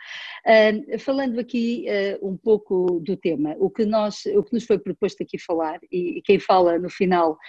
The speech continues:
tem sempre esta ingrata missão de se tentar não repetir, sobretudo quando tive, acho eu, a inteligência de não fazer uma apresentação,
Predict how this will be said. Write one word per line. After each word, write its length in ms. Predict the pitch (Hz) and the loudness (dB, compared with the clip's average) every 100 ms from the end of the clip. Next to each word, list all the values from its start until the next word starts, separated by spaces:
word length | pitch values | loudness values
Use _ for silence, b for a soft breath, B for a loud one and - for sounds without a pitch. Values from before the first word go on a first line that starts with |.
| B B B | B B B
tem 120 | - 202 | 0 2
sempre 320 | 226 190 196 | 2 4 4
esta 240 | 190 - | 2 2
ingrata 680 | 185 180 196 190 190 180 185 | 0 2 2 2 2 0 0
missão 540 | 180 180 - 180 165 | -2 -4 -2 -2 0
de 120 | 151 185 | -2 -4
se 100 | - | -2
tentar 460 | 214 180 190 175 | -2 0 2 2
não 160 | 185 202 | 0 -2
repetir, 480 | - _ - 190 202 | -4 _ 0 0 0
sobretudo 680 | - 185 - 226 202 185 B B B | -2 -4 -2 0 0 0 B B B
quando 200 | 226 202 - | 2 2 2
tive, 260 | 240 185 - | 0 0 -2
acho 320 | 185 185 233 | -2 0 4
eu, 120 | 208 | 6
a 60 | 208 | 4
inteligência 560 | 175 196 175 196 208 | 0 -4 -2 -4 -2
de 60 | 185 | -2
não 120 | 220 | -2
fazer 320 | 214 202 208 | -2 2 2
uma 180 | 190 190 | 0 -6
apresentação, 840 | 180 190 202 185 - 175 208 180 | -8 -6 -4 -4 -4 -6 -4 -4